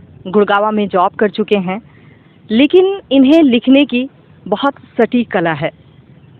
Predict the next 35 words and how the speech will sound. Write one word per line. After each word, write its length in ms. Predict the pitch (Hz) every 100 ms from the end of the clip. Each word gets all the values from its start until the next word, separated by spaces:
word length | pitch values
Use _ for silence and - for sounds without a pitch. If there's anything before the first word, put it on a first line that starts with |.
| _ - - - -
और 160 | - 294
इन्होंने 380 | 330 320 415 285
अपने 260 | 302 262 277
लिखने 340 | 226 254 302
की 140 | 294
कला 300 | 285 220 214
को 160 | 262 214
ही 260 | 180 196 233 - - -
अपना 380 | - 220 220 233 -
जुनून, 520 | 170 220 240 254 254 - -
अपना 280 | 214 - 208
पैशन 460 | 202 220 202 - 196
मान 180 | 156 151
लिया 200 | 156 151
है। 160 | 160 - - - - - - - - - - - - - - - -
कहते 260 | 277 294 392
हैं 280 | 349 370 - - -
काबिलियत 520 | 226 240 240 302 339
जो 140 | 240 254
है 160 | 233 254
ना 100 | 226
अपनी 380 | - - 269
जगह 300 | 254 226 233
ढूंढ 260 | 247 202 214
ही 100 | 269
लेता 260 | 254 180 165
है, 200 | 170 202 - - - - - - - - - -
लेकिन 300 | 233 247 339 359 -
उसके 300 | 165 - 311
लिए 140 | 269
कोशिश 420 | 277 247 240 311 -
की 80 | 226
ज़रूरत 380 | 190 180 170 180
होती 200 | 165 160
है। 140 | 160